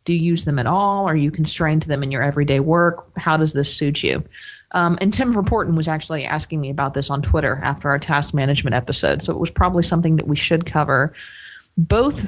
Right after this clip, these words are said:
Things and OmniFocus has some kind of synchronization with iCal.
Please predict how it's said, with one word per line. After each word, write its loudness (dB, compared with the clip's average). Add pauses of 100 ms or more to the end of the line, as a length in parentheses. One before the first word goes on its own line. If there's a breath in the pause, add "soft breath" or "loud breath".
(100)
Things 4
and 0
OmniFocus 0
has -2
some 2
kind 2
of 0
synchronization 0
with 2
iCal. -2